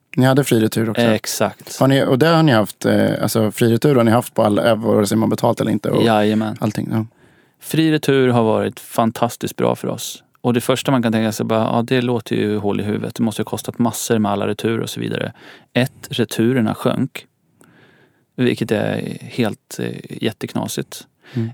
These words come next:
Speaker 2: Jag tror att de flesta kunder, de returnerar liksom i, på något sätt i affekt. Ja, nu pratar jag inte om mode och liksom när
Speaker 1: Mm.
Speaker 2: du köper hem fyra skor från... från, eh, ja, jag kommer att påminna alla om att heppo punkt se var bäst. Man köper därifrån och man provar skor och skickar tillbaka två. Det är inte den typen av kund jag pratar om, utan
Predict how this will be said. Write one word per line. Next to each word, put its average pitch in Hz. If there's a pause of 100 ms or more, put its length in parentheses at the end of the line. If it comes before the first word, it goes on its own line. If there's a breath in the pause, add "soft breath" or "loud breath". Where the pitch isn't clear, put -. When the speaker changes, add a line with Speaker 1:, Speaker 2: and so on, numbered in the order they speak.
Speaker 2:
Jag 120
tror 135
att 120
de 123
flesta 143
kunder, 123
de 127
returnerar 120
liksom 107
i, 117
på -
något 104
sätt 101
i 110
affekt. -
Ja, -
nu 135
pratar 131
jag 120
inte 110
om 104
mode 110
och 101
liksom 98
när 120
Speaker 1:
Mm. 113
Speaker 2:
du 123
köper 107
hem 98
fyra 101
skor 101
från... 92 (440 loud breath)
från, 95
eh, 92 (200)
ja, 107
jag 107
kommer 104
att 98
påminna 101
alla 101
om 95
att 95
heppo -
punkt 95
se -
var 101
bäst. - (440 loud breath)
Man 107
köper 107
därifrån 104
och 98
man 98
provar 101
skor 98
och 98
skickar 95
tillbaka 135
två. 101
Det 110
är -
inte 117
den 123
typen 101
av 98
kund 98
jag 107
pratar 104
om, 110
utan 113